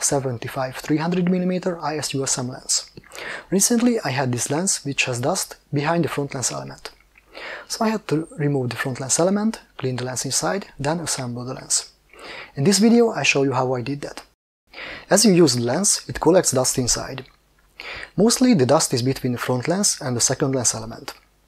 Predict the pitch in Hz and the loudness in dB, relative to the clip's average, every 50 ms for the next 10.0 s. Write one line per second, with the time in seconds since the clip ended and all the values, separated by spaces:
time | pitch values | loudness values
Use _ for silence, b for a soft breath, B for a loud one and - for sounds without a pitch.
0 | _ B B B B B B B - 196 220 - - 247 240 226 - 240 247 233 | _ B B B B B B B 2 2 2 4 2 2 2 2 4 2 2 2
1 | 196 139 139 120 120 131 131 131 - 151 135 127 117 123 120 - - 123 127 127 | 2 0 0 2 4 4 4 4 4 2 0 0 0 0 -2 -2 0 0 0 0
2 | 127 123 117 113 - - - 127 120 110 - 117 117 - - 127 139 165 185 202 | 0 -2 -4 -8 -8 -6 -6 -6 -6 -6 -8 -6 -4 -2 0 0 0 0 0 -2
3 | 220 - - - - - 120 113 - 175 185 - 160 131 120 143 147 147 139 - | -4 -6 -6 -4 -2 -2 -2 0 2 2 2 4 2 2 4 2 2 2 0 0
4 | - 143 139 131 123 113 123 117 - - 120 - - - - - - 127 123 - | 0 2 2 2 2 2 -2 -4 -6 -8 -10 -8 -8 -8 -8 -8 -10 -10 -12 -14
5 | - _ _ _ _ _ _ _ B B B B B B B B B - - 226 | -18 _ _ _ _ _ _ _ B B B B B B B B B 0 2 4
6 | 247 254 233 190 131 120 120 127 151 170 185 190 196 196 214 214 - 127 - - | 6 6 6 6 6 6 6 8 8 10 10 10 10 10 8 4 2 0 2 2
7 | - 139 135 131 113 113 123 123 117 - 123 120 123 127 123 120 113 - - - | 4 4 4 2 2 0 0 -2 -2 -4 -4 -4 -2 -2 -4 -4 -6 -8 -8 -6
8 | 127 120 - 131 123 - - 165 190 208 220 233 247 - - - _ - _ - | -6 -6 -6 -6 -4 -2 0 0 0 2 0 0 0 -2 -6 -18 _ -18 _ -4
9 | - 127 127 120 127 123 123 123 120 - - 127 117 - - 139 170 190 196 | -2 -2 0 0 0 -2 -2 -2 -4 -4 -4 -2 -2 0 0 2 0 0 -2